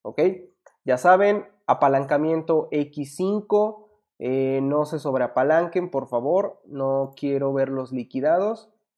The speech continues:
Y si ustedes se ponen con un cinco por ciento, con un, un cinco X, ustedes tendrían prácticamente un cinco por ciento de beneficio de lo que le metan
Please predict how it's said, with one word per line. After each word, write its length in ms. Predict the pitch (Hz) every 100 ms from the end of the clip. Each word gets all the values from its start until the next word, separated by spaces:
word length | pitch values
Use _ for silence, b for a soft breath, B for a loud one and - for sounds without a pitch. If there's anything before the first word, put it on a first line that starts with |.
| _
Y 440 | 156 190 214 220 -
si 140 | -
ustedes 460 | 143 165 185 185 180
se 540 | 190 190 190 190 190
ponen 360 | - 185 190 185
con 180 | 180 156
un 100 | 160
cinco 320 | 185 175 175
por 160 | 165 160
ciento, 680 | 196 202 202 214 226 - _ _
con 180 | - 160
un, 260 | 180 190 - _ _ _
un 520 | 175 180 180 170 156
cinco 460 | 139 175 185 185 196
X, 420 | 190 190 240 -
ustedes 420 | - 143 165 170
tendrían 420 | 165 139 139 147 147
prácticamente 640 | 147 - 139 135 139 143
un 100 | 139
cinco 300 | 143 147 -
por 180 | 117 127
ciento 360 | 143 143 139
de 80 | 143
beneficio 560 | 180 185 - 160 160 147
de 80 |
lo 100 | 135
que 100 | -
le 80 | 147
metan 380 | 151 143 160 185